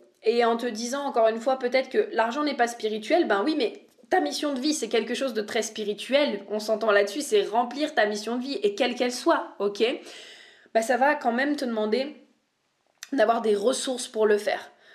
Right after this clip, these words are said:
d'avoir des ressources, que ce soit du temps, de l'énergie, euh, ou de l'argent. Ok ? Donc forcément, si tu as pas de l'ar-, si tu n'as pas l'argent, peut-être que ça va te demander beaucoup plus de temps et d'énergie. Euh, et donc bah là,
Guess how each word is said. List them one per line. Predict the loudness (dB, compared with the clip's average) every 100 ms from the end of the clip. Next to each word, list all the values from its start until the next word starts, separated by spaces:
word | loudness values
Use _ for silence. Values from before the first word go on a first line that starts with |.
| -2
d'avoir | 2 4 6
des | 6 4
ressources, | 4 2 0 -2 -4 -10 -18 _
que | -6
ce | -2
soit | 0 0
du | -2 -4
temps, | -2
de | 2
l'énergie, | 2 2 0 -4 -6 -6 -10 -14 2
euh, | 6 6 4 0 -6 -8 -6
ou | -2 -2
de | 2 4
l'argent. | 4 2 -4 -8 -14 _ -14
Ok ? | -2 4 4
Donc | 4 0
forcément, | 0 0 0 0 0 -2 -8 -18 -10
si | -8
tu | 0
as | 2
pas | 4 4
de |
l'ar-, | 4 2 0
si | -4 -8
tu | -2
n'as | 0 2
pas | 4
l'argent, | 4 2 -4 -4
peut-être | 0 0 0
que |
ça | 2 4
va | 4
te | 0
demander | -4 0 0 0
beaucoup | -2 -4
plus | 0 2 2 0
de | -2
temps | 0 -2 0
et | 0 2
d'énergie. | 4 4 2 0 0 -2 -6 _ _ _ _ _ _ _ _ 2
Euh, | 6 8 6 6 4 0 -4 -2
et | 0
donc | 2 4
bah | 6
là, | 6 4